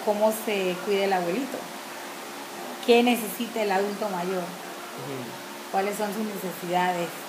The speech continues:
Speaker 1: entenderlo, eh, darle amor, comprenderlos, hacerlos sentir que ellos realmente tienen un espacio en la vida, no son desechos porque son adultos mayores.
Speaker 2: ¿Quieres huma-,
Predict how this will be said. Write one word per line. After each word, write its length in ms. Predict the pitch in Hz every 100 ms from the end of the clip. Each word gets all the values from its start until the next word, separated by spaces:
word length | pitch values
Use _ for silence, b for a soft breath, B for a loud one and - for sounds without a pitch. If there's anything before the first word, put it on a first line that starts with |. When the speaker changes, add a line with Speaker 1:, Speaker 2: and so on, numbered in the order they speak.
| -
Speaker 1:
entenderlo, 760 | 190 185 180 180 196 208 180 160 160 - - - - - - - -
eh, 320 | 185 185 180 175
darle 320 | 185 175 180
amor, 360 | 180 180 196 196 180 - - -
comprenderlos, 800 | 196 190 190 185 185 208 190 170 170 165
hacerlos 440 | 180 208 202 226 233
sentir 540 | 208 190 240 247 247 -
que 260 | 196 185
ellos 180 | 202 214 208 220
realmente 720 | 226 247 240 262 277 - 170 - - - - - - - -
tienen 260 | 233 233 240
un 160 | 233
espacio 480 | 226 - 247 262 240
en 60 | 196
la 60 |
vida, 200 | 175 180 180
no 100 | 190
son 220 | - 208 214 220 - 190
desechos 540 | 190 185 202 196 - 233
porque 220 | 226 - 180
son 120 | 190 180
adultos 340 | 180 180 175 160 165
mayores. 280 | 156 208 175 - - - - - - - - - - - - - - - - - - - - - - - - - - - - -
Speaker 2:
¿Quieres 220 | 180 202
huma-, 160 | 208